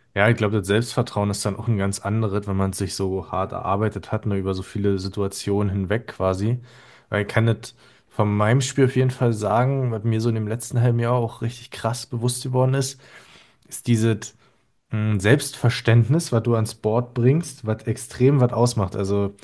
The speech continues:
bei mir ist jetzt so, ich spiele jetzt momentan so eine stabile sechzig und im-, hab immer mehr Ausreißer in Richtung der siebzig bei. Und ist halt sozusagen der nächste Schritt, da mehr Konstanz ranzukriegen. Aber ich weiß, ähm, für mich ist es jetzt so, wenn ich ans Board gehe, auch im Turnier oder so,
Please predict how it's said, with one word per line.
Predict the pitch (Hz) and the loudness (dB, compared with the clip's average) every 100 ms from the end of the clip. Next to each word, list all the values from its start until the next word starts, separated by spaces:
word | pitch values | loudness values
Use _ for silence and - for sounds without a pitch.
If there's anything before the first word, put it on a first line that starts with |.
| - _ _ | -20 _ _
bei | - 104 104 | -12 0 2
mir | 104 | 4
ist | 113 | 2
jetzt | 117 | 0
so, | 117 | 0
ich | 110 | 0
spiele | - 113 | 0 2
jetzt | 110 - | 2 0
momentan | 107 110 113 107 | 0 0 0 0
so | 104 107 | 0 0
eine | |
stabile | 104 - 98 101 | -2 -2 2 2
sechzig | 92 113 - - 147 - - | 4 4 2 2 2 0 -4
und | 113 104 101 - | -2 -2 -4 -4
im-, | 113 107 | -2 0
hab | - | 0
immer | 107 110 | 2 2
mehr | 107 | 2
Ausreißer | 98 110 - 110 113 | 2 0 0 0 2
in | 110 | 0
Richtung | 104 107 117 | 0 0 0
der | 101 | 0
siebzig | 101 120 - 123 - | -2 -4 -6 -6 0
bei. | 95 113 156 - - - - _ | 4 6 4 -2 -20 -20 -20 _
Und | 117 101 | -6 -6
ist | 107 - | -4 0
halt | 110 | 0
sozusagen | 104 - 107 | 0 -2 0
der | 104 | 2
nächste | 107 123 117 | 0 0 -4
Schritt, | - 117 | 0 0
da | 110 101 | 4 4
mehr | 113 120 | 4 4
Konstanz | - 123 - 120 127 127 | 4 2 2 2 2 2
ranzukriegen. | 120 123 127 - 135 151 - - - - - - _ - | 0 0 -4 2 4 4 -2 -18 -20 -20 -20 -20 _ 2
Aber | 110 | 4
ich | 101 | 4
weiß, | 98 117 131 - - | 4 4 2 -2 2
ähm, | 120 117 117 - - _ | 4 6 4 -2 -16 _
für | - | 2
mich | 117 127 | 4 4
ist | 139 | 4
es | |
jetzt | 117 131 | 4 4
so, | 147 139 | 4 4
wenn | 127 | 4
ich | 123 | 4
ans | 123 117 | 2 0
Board | - 117 135 | 2 2 4
gehe, | - | 2
auch | 120 | 2
im | 123 | 0
Turnier | - 110 117 | 2 4 6
oder | 139 139 | 6 4
so, | 127 143 151 | 6 6 4